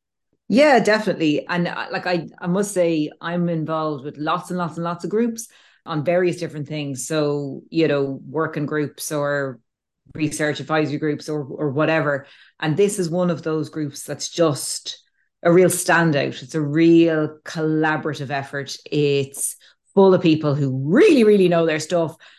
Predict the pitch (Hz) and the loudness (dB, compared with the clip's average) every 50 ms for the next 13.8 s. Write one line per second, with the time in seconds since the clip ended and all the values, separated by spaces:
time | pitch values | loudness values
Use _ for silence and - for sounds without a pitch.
0 | _ _ _ - 175 170 170 165 160 160 160 160 160 - - 160 156 160 165 160 | _ _ _ -4 -2 -2 -2 -2 -2 -2 -4 -4 -6 -6 -6 -4 -2 -2 0 0
1 | 165 202 262 269 226 196 180 175 170 170 156 165 160 165 165 160 160 160 - - | 0 2 2 2 2 2 2 0 0 -2 -2 -2 -4 -4 -4 -6 -8 -10 -10 -8
2 | 170 160 151 160 165 190 196 185 180 170 - 160 156 160 - _ - 165 165 160 | -8 -6 -6 -4 -2 0 0 2 0 0 0 -2 -4 -4 -6 _ -6 -4 -4 -2
3 | 151 160 170 160 170 170 170 170 165 156 156 - _ - - - _ - - 190 | -2 -2 -2 -2 -2 -2 -2 -2 -2 -4 -6 -12 _ -20 -20 -20 _ -12 -8 -6
4 | 196 190 190 - - 165 143 - 254 262 240 226 - - - - - - - - | -6 -6 -6 -8 -12 -12 -8 -4 -4 -4 -4 -4 -8 -10 -12 -12 -12 -12 -12 -12
5 | - - - _ _ _ _ _ _ _ _ _ - 214 214 220 202 - - - | -12 -14 -18 _ _ _ _ _ _ _ _ _ -10 -8 -6 -6 -8 -8 -8 -8
6 | 190 190 - 190 - 240 262 262 262 254 220 226 - 190 175 185 190 196 185 - | -6 -4 -2 0 2 4 2 4 4 2 2 2 -2 -4 -2 -2 0 -2 -2 -2
7 | - 180 - - - 185 180 170 156 156 - - 196 196 202 202 202 202 202 196 | -4 -6 -4 -4 -2 -2 -2 -2 -2 -4 -6 -4 -4 -2 -2 -2 -2 -2 -2 -2
8 | 190 180 180 - - _ _ _ _ _ _ _ _ - 180 175 170 170 170 170 | -2 -4 -8 -14 -18 _ _ _ _ _ _ _ _ -4 -4 -2 -2 -4 -6 -6
9 | - 202 196 190 196 202 208 214 220 214 208 190 190 190 185 175 180 208 208 202 | -6 -4 -2 0 0 0 0 0 0 0 0 -2 -2 -2 -4 -4 -6 -6 -6 -4
10 | 202 196 190 190 180 160 180 180 180 175 180 - 175 170 165 160 - 175 170 170 | -4 -4 -4 -4 -6 -6 -8 -8 -8 -10 -10 -10 -10 -10 -10 -8 -6 -4 -4 -4
11 | 165 156 - 160 151 151 151 143 - 208 208 214 208 202 202 180 175 - - 160 | -4 -4 -6 -8 -8 -8 -8 -6 -4 -2 0 0 2 2 0 0 -4 -6 -10 -10
12 | 156 - 151 151 143 170 185 185 185 185 180 185 180 175 175 165 165 - - 165 | -10 -10 -10 -4 2 4 6 6 6 6 4 2 2 2 0 -2 -6 -6 -4 -2
13 | 165 165 156 156 - - 165 160 156 156 151 151 151 143 135 | -2 -2 -2 -4 -8 -8 -6 -6 -4 -4 -4 -4 -4 -6 -6